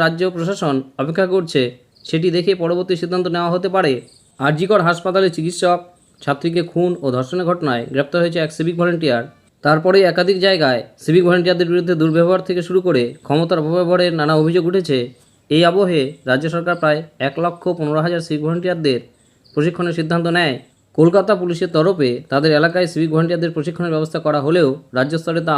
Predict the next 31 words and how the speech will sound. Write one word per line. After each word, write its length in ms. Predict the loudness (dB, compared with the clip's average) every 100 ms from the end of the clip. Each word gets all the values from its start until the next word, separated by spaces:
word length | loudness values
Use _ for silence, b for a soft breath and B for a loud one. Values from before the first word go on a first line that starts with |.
| 2
হয়নি। 280 | 2 2 0 -2
সূত্রের 300 | -4 0 2 2
দাবি, 220 | 2 0 -4 -14 -4 0
রাজ্য 180 | 0 0
পুলিশের 260 | -2 -2 -2
তরফে 300 | -2 -2 -4 -4 -6
ওই 100 | -4 -2
তিন 200 | 0 0
মাসে 200 | -2 -4 -6
কী 60 | -4 -2
ধরনের 240 | -2 -2
প্রশিক্ষণ 300 | -4 -4 -2 0
দেওয়া 180 | 0 0
হবে 180 | 0 -2 -6 -8
সেটির 280 | -6 -4 -4
প্রস্তাবে 260 | -2 -2
বলা 200 | 0 2 2
হয়েছে। 320 | 2 0 -2 -4 -10 _
ভবানী 320 | 0 4 4 4
ভবন 180 | 2 2
সূত্রের 300 | 0 -4 -2 0
খবর, 240 | 2 2 0 -6 _
প্রশিক্ষণ 360 | -2 0 0 -2 0
শুরু 120 | 2
হলে 180 | 4 2 2
আইনের 240 | 0 0 2
পাঠ 120 | 0 2
দেওয়া 140 | 0 0
হবে 120 | -2
সিভিক 240 | -2 -2 0
ভলান্টিয়ারদের। 540 | 0 0 0 2 0